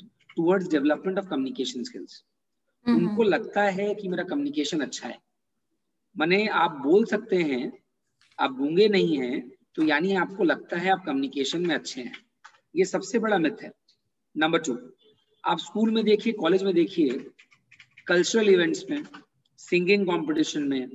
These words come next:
Speaker 1: डांसिंग कॉम्पिटिशन में भीड़ लगी रहती है।
Speaker 2: हाँ, exactly।
Speaker 1: आप वहीं डिबेट करा लो, एक्सटेम्पोर करवा लो, पब्लिक स्पीकिंग करवा लो,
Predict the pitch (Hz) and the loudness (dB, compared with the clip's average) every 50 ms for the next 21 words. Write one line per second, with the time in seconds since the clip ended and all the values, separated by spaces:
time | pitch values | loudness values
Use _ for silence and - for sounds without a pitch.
0 | - - _ _ _ _ - 127 160 151 156 170 170 - 226 226 208 190 180 170 | -18 -20 _ _ _ _ -6 0 0 2 2 0 0 -2 -2 -2 0 0 -2 0
1 | 156 151 143 147 139 - 156 143 127 120 117 131 175 - - - - _ _ _ | -2 -2 -2 -2 -2 -2 -4 -2 -2 -2 -2 -4 -6 -8 -12 -18 -20 _ _ _
2 | - 127 123 147 208 214 196 185 170 147 151 131 120 - - - - - - _ | -20 -8 -2 0 2 4 4 4 4 4 2 0 0 -2 -6 -10 -12 -12 -14 _
3 | _ _ _ _ _ _ _ _ _ _ _ _ _ - 202 190 196 196 202 196 | _ _ _ _ _ _ _ _ _ _ _ _ _ -4 -2 -2 -2 -2 -4 -4
4 | 196 - - - - 165 165 202 214 185 180 - 190 202 196 - 185 185 180 180 | 0 0 0 0 0 -2 -4 -4 2 2 4 4 4 0 0 0 2 2 4 4
5 | 175 185 185 - - - - - - _ - - - - - 160 156 156 156 185 | 4 2 0 -4 -6 -12 -14 -18 -14 _ -8 -8 -6 -4 -2 -2 -2 0 0 -2
6 | 175 135 175 165 160 160 156 156 156 151 151 - - _ _ _ _ _ _ _ | 0 0 0 2 4 4 4 4 2 0 -4 -8 -16 _ _ _ _ _ _ _
7 | - 165 160 147 160 190 196 - - 180 170 - 208 208 190 185 165 160 156 147 | -2 -2 -2 0 -2 -4 -6 -4 -4 -6 -4 -2 -2 -2 0 0 2 2 4 2
8 | 139 143 151 165 - - - - | 2 0 -2 -4 -8 -16 -20 -20